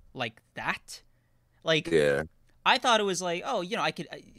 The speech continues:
Speaker 1: you know, the casual technique here and there, I can nullify it, right? But I didn't think it was, like, a full-on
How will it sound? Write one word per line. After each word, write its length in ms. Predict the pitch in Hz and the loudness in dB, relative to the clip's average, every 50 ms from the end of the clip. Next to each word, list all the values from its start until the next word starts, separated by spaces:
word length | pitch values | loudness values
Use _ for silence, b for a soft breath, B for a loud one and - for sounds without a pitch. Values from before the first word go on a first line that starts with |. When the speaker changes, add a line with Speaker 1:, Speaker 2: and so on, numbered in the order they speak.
| - - | -20 -14
Speaker 1:
you 120 | 202 208 | -10 -8
know, 60 | 170 | -6
the 60 | 147 156 | -6 -6
casual 460 | - - 160 156 156 156 - 151 147 | -2 2 4 4 4 2 0 -6 -6
technique 380 | - - 147 - 151 143 139 - | -4 -4 -6 -4 -4 -6 -6 -6
here 200 | - 147 139 135 | -6 -8 -6 -6
and 140 | 131 131 131 | -6 -4 -4
there, 200 | 127 127 131 135 | -2 -2 0 -2
I 60 | 127 | -2
can 160 | 135 - 131 | -4 -4 -6
nullify 480 | 123 127 120 120 123 - - 127 123 120 | -4 -4 -4 -4 -6 -6 -4 -2 -2 -2
it, 140 | 123 123 - | -2 -2 -2
right? 180 | 135 127 120 | -2 -2 0
But 100 | 120 135 151 | 0 0 0
I 40 | 196 | 0
didn't 160 | 262 233 180 | -2 -4 -4
think 120 | 170 170 160 | -6 -6 -6
it 40 | |
was, 140 | 143 139 - | -6 -6 -4
like, 140 | 160 151 - | -4 -6 -6
a 60 | 123 | -8
full-on 720 | - - - 156 147 143 143 139 135 135 127 123 120 120 | -12 -10 -8 -6 -6 -4 -4 -2 -2 -2 -2 -4 -4 -8